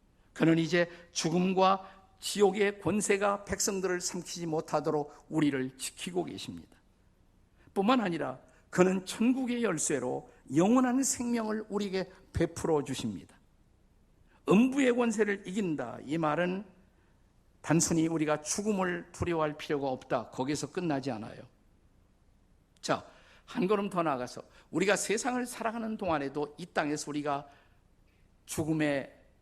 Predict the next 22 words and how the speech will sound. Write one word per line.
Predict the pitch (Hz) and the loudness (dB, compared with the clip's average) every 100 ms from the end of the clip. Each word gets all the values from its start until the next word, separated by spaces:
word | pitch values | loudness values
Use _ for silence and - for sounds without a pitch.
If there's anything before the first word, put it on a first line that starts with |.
| _ | _
그림자를 | - 135 170 190 170 160 160 | -4 0 0 0 0 -2 -2
느낍니다. | 127 - 82 73 - - _ _ - | -8 -10 -16 -18 -20 -20 _ _ 2
혹은 | 156 170 170 | 4 2 -4
지옥의 | - 185 175 180 185 | -4 -4 -2 -6 -8
그림자를 | - 160 233 247 226 196 196 202 | -2 2 4 2 0 -2 -4 -8
느낍니다. | 147 - 156 110 107 - | -8 -6 -4 -4 -6 -2
언제 | 160 208 247 | 0 0 -2
그럴까요? | 135 123 - 123 123 139 - _ _ _ _ | -4 -6 -6 -6 -6 -10 -16 _ _ _ _
질병, | - 151 135 113 107 _ _ _ | -4 -2 -2 -4 -8 _ _ _
병들었을 | - 135 147 107 - - - | -2 0 0 -4 -12 -20 -20
때, | - _ _ _ _ _ | -20 _ _ _ _ _
우리의 | 117 131 143 | -4 0 0
마음이 | 139 147 151 147 | 2 2 0 -2
불안과 | - 156 165 160 | -2 -2 0 -2
낙심에 | 165 160 - - 202 190 - - | -2 -2 -6 -6 -6 -6 -12 -20
휘말려들 | - - 165 135 117 87 - | -10 -4 -2 -2 -4 -10 -18
때, | - - _ _ _ _ _ _ - | -20 -20 _ _ _ _ _ _ -10
우리가 | - 151 185 | 0 2 2
낙담할 | 190 180 175 - 208 139 120 | 2 0 0 -2 0 0 -4
때, | - 110 | -6 -6
절망할 | - 151 190 175 170 170 | -2 0 0 0 -2 -2
때 | 165 165 | -2 -2